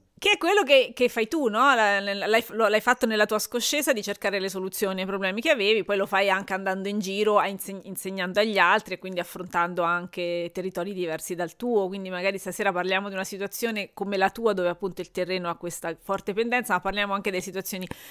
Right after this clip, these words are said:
di pianura, visto che io ho una, una pianura.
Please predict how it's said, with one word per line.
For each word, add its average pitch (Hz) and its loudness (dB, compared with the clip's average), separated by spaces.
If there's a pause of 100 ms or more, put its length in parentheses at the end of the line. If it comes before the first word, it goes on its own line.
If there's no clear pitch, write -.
(100)
di 262 0
pianura, 240 4
visto 202 0
che 220 -4
io 294 6
ho 240 2
una, 220 -2
una 226 0
pianura. 208 2